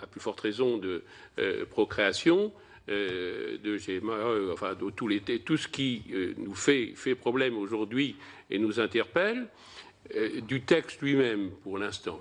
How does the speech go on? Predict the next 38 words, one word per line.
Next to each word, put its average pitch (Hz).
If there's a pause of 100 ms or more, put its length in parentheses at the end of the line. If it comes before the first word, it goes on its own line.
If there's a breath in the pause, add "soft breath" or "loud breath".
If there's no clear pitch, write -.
J'ai 107
même 139
entendu, 127 (580 soft breath)
je 98
me 107
suis 110
dit, « 131
Tiens, 226
est-ce -
que -
vous 107
allez 107
proposer 107
le, 98 (300 loud breath)
le 104
report 127
de 107
l'examen, 123 (100)
qu'il 117
serait 123
préférable 123 (400 loud breath)
de 104
légiférer 127
sur 113
l'adoption 110 (560 soft breath)
avant 135
même 185
de 131
légiférer 117
sur 127
ce 131
texte-là » ? 139
C'est -
ce -
que 113
j'ai 123
compris, 147
hein ? 226